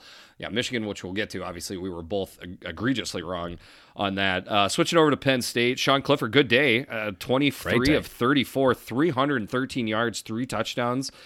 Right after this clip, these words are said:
Speaker 1: Jahan Dotson, eight catches, a hundred and thirty-seven yards, two touchdown. First time this year that, that Jahan Dotson has caught a touchdown pass. He got two in this game, and Penn State lost. It wasn't Penn State's offense, by and large, that was the issue here.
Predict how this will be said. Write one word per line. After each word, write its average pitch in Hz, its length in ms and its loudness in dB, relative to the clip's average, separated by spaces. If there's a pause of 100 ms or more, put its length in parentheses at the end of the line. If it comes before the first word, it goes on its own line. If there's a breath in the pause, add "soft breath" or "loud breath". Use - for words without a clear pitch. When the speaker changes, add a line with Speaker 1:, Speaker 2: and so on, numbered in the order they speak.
(260 loud breath)
Speaker 1:
Jahan 131 460 0
Dotson, 135 540 2 (300 soft breath)
eight 156 280 2
catches, 117 640 -2
a - 60 -10
hundred 175 460 -2
and 113 100 -4
thirty-seven 120 560 -4
yards, 104 360 -2
two 139 220 -6
touchdown. 117 500 -4 (300 soft breath)
First - 340 0
time 175 220 4
this 139 180 -2
year 160 200 2
that, 107 180 -4 (200)
that 107 180 2
Jahan 117 300 -2
Dotson 117 260 -2
has 101 140 -8
caught 117 180 -4
a - 20 -12
touchdown 110 400 -6
pass. 95 240 -8
He - 80 -10
got 92 140 -12
two 107 340 -4 (260 soft breath)
in 117 140 -2
this 113 140 -4
game, 123 240 0
and 92 100 -8
Penn 117 200 -2
State 104 260 -4
lost. 107 360 -2 (220 loud breath)
It 139 160 4
wasn't 170 360 6
Penn 156 180 0
State's 135 520 -2
offense, 123 440 0
by 113 200 0
and 101 120 -2
large, 110 260 0
that 104 120 -4
was 90 120 -10
the 95 140 -6
issue 85 260 -6
here. 87 240 -14